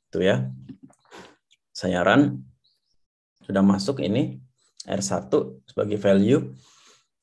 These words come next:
Nah, print sat-, print R satu. Ini kita melihat R satunya seperti apa. Nah, ini kalau saya kan tadi biasanya tidak menggunakan fungsi print ya, jadi langsung R satu aja.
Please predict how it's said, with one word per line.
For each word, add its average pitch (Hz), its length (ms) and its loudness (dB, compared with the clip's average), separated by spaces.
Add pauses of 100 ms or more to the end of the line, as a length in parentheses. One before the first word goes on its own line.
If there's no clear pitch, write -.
(160)
Nah, 123 240 -2
print 131 320 6
sat-, 131 240 0 (160)
print 131 320 2
R 127 80 0
satu. 107 560 -2
Ini 127 160 -4
kita 127 160 0
melihat 120 560 0 (240)
R 107 160 -6
satunya 113 640 0 (1700)
seperti 101 240 -6
apa. - 480 -2 (160)
Nah, 98 400 -2 (160)
ini 120 480 0 (720)
kalau 101 240 2
saya 104 160 2
kan 127 240 2
tadi 113 160 2
biasanya 107 400 0
tidak 98 240 -4
menggunakan 101 480 0
fungsi 101 400 -8
print 104 240 2
ya, 98 240 -4
jadi 101 240 0
langsung 98 240 -2
R 87 160 -4
satu - 240 -6
aja. 80 240 0